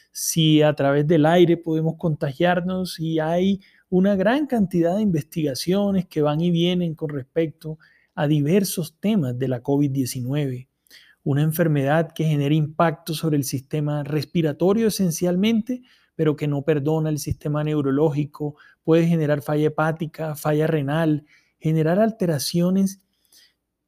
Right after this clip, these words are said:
de nervios periféricos, perdiendo el olfato, perdiendo el gusto, no sabiendo cuál es la fecha precisa de transmisión, de contagio. Difícil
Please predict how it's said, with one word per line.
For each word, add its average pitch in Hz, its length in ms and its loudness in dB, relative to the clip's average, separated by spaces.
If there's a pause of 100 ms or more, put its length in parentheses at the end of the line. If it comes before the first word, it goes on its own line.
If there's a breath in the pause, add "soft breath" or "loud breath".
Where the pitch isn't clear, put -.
(140)
de 165 120 2
nervios 208 400 4
periféricos, 147 1200 -2 (260)
perdiendo 151 480 0
el 170 100 2
olfato, 143 800 -4 (440)
perdiendo 165 440 0
el 147 140 0
gusto, 165 640 0 (680)
no 175 140 2
sabiendo 214 800 2 (600 soft breath)
cuál 208 280 2
es 247 100 6
la 214 160 4
fecha 208 360 0
precisa 180 640 0
de 147 120 0
transmisión, 156 840 -2
de 151 120 -4
contagio. 143 800 -6 (800)
Difícil 156 880 0